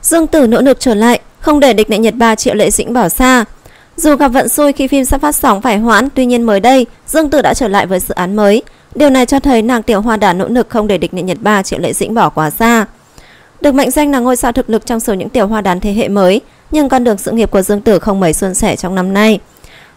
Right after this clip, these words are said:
Ban đầu cô khởi động với những bộ phim chất lượng như Hương Mật Tựa Khói Xương, Cá Mực Hầm Mật. Tuy nhiên gần đây có vẻ nữ diễn viên không gặp may mắn khi bị ảnh hưởng bởi những drama của bạn diễn, khiến những bộ phim cô đóng đều bị đắp chiếu hay lùi nịch,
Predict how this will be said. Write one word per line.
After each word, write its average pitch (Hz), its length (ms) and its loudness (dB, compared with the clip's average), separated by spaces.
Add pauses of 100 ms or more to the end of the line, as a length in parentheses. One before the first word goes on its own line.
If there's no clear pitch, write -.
Ban 277 160 2
đầu 254 180 4
cô 233 120 2
khởi 233 180 0
động 196 180 0
với 180 80 -2
những 208 160 -4
bộ 220 120 4
phim 226 220 -4
chất 262 180 -6
lượng 262 220 2 (260)
như 285 160 2
Hương 269 200 2
Mật 233 180 0
Tựa 214 120 0
Khói 175 220 -4
Xương, 254 300 2 (240)
Cá 226 120 2
Mực 247 180 0
Hầm 185 220 -4
Mật. 202 160 2 (580)
Tuy 285 100 0
nhiên 254 200 2
gần 226 160 0
đây 214 160 2
có 202 120 0
vẻ 208 160 -2
nữ 180 120 -2
diễn 220 200 -4
viên 233 180 -2
không 226 160 -4
gặp 214 160 -4
may 208 160 -4
mắn 185 240 -2
khi 233 140 -6
bị 214 100 0
ảnh 165 260 -2
hưởng 196 240 -2
bởi 175 120 0
những 165 220 -6
drama 196 320 -2
của 156 120 -10
bạn 151 140 -6
diễn, 214 280 0 (320)
khiến 269 160 2
những 254 140 0
bộ 277 140 2
phim 240 220 -2
cô 220 140 -2
đóng 185 220 -2
đều 214 120 0
bị 175 120 -4
đắp 208 200 -6
chiếu 196 220 -2
hay 202 160 -6
lùi 202 180 -2
nịch, 185 260 -2